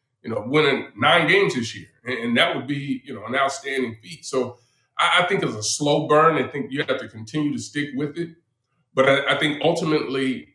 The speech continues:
you know, when you are a national brand, like the Michigans, like, you know, the Ohio States, uh, Penn State,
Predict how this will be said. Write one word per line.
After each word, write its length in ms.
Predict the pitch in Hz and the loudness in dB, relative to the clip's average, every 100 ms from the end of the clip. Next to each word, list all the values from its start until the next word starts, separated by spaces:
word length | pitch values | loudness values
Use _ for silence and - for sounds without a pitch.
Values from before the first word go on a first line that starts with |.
| - | -8
you 100 | 120 | -8
know, 60 | |
when 280 | 101 113 120 | -6 -2 0
you 220 | 120 156 | 0 2
are 160 | 135 131 | 4 4
a 180 | 123 107 | 2 -2
national 520 | 113 131 139 - 135 | -4 -4 -4 -6 -8
brand, 500 | 110 131 120 110 120 - _ _ _ _ - | -2 -2 0 -4 -10 -14 _ _ _ _ -10
like 240 | 113 120 | -6 -4
the 60 | 123 | 0
Michigans, 760 | 113 131 - 117 127 131 131 120 | 2 2 0 -2 0 0 -2 -6
like, 280 | 107 107 - _ | -8 -8 -12 _
you 120 | 110 | -8
know, 220 | 110 110 | -4 -4
the 60 | 104 | -4
Ohio 340 | 104 123 127 | 0 2 4
States, 680 | 127 - 131 131 131 - - _ _ _ | 2 0 2 4 2 -4 -16 _ _ _
uh, 300 | - 104 101 95 | -2 -2 -2 -6
Penn 220 | - 143 139 | 0 2 2
State, 640 | - - 135 139 131 - | -2 -2 0 0 -4 -10